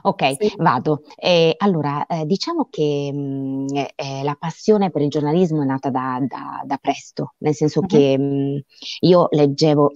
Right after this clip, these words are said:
Speaker 1: tantissimo, eh, sin da bambina. Ehm, leggevo il Giornalino,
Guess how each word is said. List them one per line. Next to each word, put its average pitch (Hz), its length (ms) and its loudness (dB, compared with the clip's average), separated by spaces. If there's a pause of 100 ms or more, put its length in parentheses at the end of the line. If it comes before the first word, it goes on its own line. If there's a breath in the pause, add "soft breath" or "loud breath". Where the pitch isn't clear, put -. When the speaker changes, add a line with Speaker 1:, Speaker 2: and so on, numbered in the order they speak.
Speaker 1:
tantissimo, 151 1080 -2
eh, 143 420 -4
sin 147 200 0
da 139 120 2
bambina. 135 480 0 (480 loud breath)
Ehm, 139 580 4
leggevo 151 460 6
il 151 40 4
Giornalino, 151 680 4